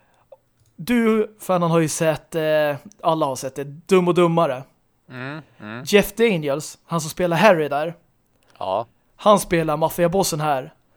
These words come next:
Speaker 1: Och han är så jävla creepy. Han är så jäkla bra.
Speaker 2: <laughs> Okej.
Speaker 1: Han är helt störd i huvudet. Men på det här psykiska nivån, att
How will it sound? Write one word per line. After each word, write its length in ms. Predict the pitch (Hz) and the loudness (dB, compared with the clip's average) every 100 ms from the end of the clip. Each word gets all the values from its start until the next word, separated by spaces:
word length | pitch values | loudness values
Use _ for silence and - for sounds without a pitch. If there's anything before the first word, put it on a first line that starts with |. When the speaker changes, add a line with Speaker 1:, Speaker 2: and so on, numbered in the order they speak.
| _ _ _ _ _ _ _ _ | _ _ _ _ _ _ _ _
Speaker 1:
Och 180 | - 180 | -4 -2
han 360 | 147 180 175 175 | -2 -2 -2 -2
är 200 | 175 175 | -2 -2
så 260 | - 165 160 | -4 -6 -6
jävla 800 | 151 156 180 190 170 151 160 | -6 -4 0 2 2 0 -4
creepy. 460 | 160 185 175 - 131 | -4 -4 -4 -6 -10
Han 280 | 127 170 185 | -6 -6 -6
är 200 | - 196 | -6 -4
så 480 | 180 - - 226 185 160 | -4 -6 -6 2 4 4
jäkla 380 | 151 147 165 | 2 0 0
bra. 260 | 175 160 139 156 _ - | 0 0 -2 -10 _ -20
Speaker 2:
<laughs> 320 | _ _ _ | _ _ _
Okej. 360 | 131 120 120 120 | -10 -6 -4 0
Speaker 1:
Han 220 | 185 180 | 0 0
är 220 | 185 190 | 2 2
helt 680 | 175 139 170 214 180 160 - | 0 -4 -4 0 0 -2 -10
störd 520 | - - 196 185 175 | -10 -6 4 6 6
i 40 | 156 | 0
huvudet. 460 | 180 175 190 170 | -6 -4 -2 -2
Men 280 | 180 190 185 - _ _ - _ _ _ | 0 0 0 -4 _ _ -20 _ _ _
på 140 | - 185 | -2 2
det 60 | |
här 360 | 170 170 165 175 - _ _ _ _ | 4 4 2 0 -12 _ _ _ _
psykiska 720 | - - 247 190 - 143 143 | -8 -4 -2 -4 -8 -12 -12
nivån, 360 | 131 131 127 131 | -12 -8 -8 -2
att 340 | 180 175 175 | 0 0 -4